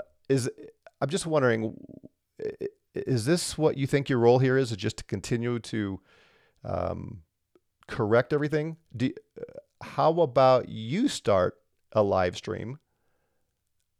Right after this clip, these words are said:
and I'll come check it out? Okay? I, I'm not sure what you're trying to do here other than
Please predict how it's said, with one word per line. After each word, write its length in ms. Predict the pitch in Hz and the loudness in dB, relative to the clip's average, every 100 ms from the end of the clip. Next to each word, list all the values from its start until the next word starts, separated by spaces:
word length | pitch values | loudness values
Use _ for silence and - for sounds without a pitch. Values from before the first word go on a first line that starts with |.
| _ | _
and 160 | 120 113 | 2 4
I'll 80 | |
come 220 | 120 - 123 | 4 2 -2
check 260 | - 113 | 0 0
it 100 | 117 | 2
out? 240 | 104 - - _ _ _ _ _ _ _ _ _ _ _ _ _ _ _ _ - | 0 -4 -16 _ _ _ _ _ _ _ _ _ _ _ _ _ _ _ _ -4
Okay? 260 | 113 123 135 _ _ _ _ | 0 0 -4 _ _ _ _
I, 220 | - - - | -18 -14 -10
I'm 80 | 117 | -2
not 160 | 131 127 | -2 -2
sure 220 | - 147 | 0 2
what 200 | 123 139 | 6 4
you're 180 | 139 117 | 4 -6
trying 280 | - 131 123 | 0 2 2
to 80 | 104 | 0
do 140 | 120 | 0
here 220 | 135 131 | 2 4
other 120 | 120 | 2
than 360 | 110 113 107 95 | 2 -2 -4 -8